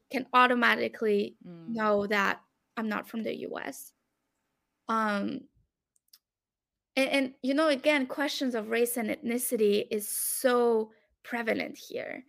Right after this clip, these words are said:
Speaker 2: Yeah.
Speaker 1: in ways that are kind of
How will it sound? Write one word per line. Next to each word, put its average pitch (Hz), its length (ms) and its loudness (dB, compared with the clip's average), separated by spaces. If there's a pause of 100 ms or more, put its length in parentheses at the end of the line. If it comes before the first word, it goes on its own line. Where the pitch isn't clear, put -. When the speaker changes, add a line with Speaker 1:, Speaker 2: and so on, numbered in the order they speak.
(140)
Speaker 2:
Yeah. 143 240 -16 (140)
Speaker 1:
in 240 220 0
ways 240 640 6 (1500)
that 220 280 4
are 214 440 6 (140)
kind 233 320 -2
of 202 240 -4